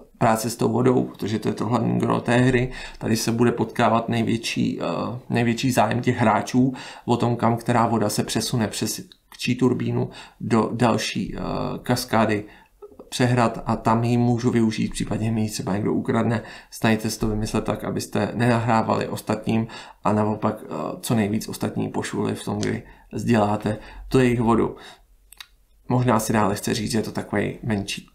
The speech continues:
control, eh, area styl hry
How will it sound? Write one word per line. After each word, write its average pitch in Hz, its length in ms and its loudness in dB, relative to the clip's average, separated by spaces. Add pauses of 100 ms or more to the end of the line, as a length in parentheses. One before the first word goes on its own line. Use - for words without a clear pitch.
(180)
control, 110 640 0
eh, - 800 -2
area 104 280 0
styl - 460 -2 (200)
hry 120 320 2